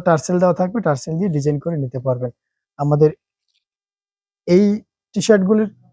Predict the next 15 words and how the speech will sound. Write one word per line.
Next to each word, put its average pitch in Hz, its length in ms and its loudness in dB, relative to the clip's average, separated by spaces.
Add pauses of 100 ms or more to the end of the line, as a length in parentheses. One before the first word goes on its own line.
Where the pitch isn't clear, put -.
(160)
দাম 175 220 4 (100)
থাকবে 196 220 2
মাত্র 180 320 2 (240)
তিনশো 196 300 2
আশি 160 300 2
টাকা 156 140 0 (100)
এবং 156 120 2 (120)
অনেকগুলি 175 360 -2
কালার 180 340 4
থাকবে। 202 240 -2 (420)
আমরা 160 200 0
দুই 170 160 0
তিনটি 202 260 -2
কালার 208 220 4
আপনাদেরকে 170 340 -2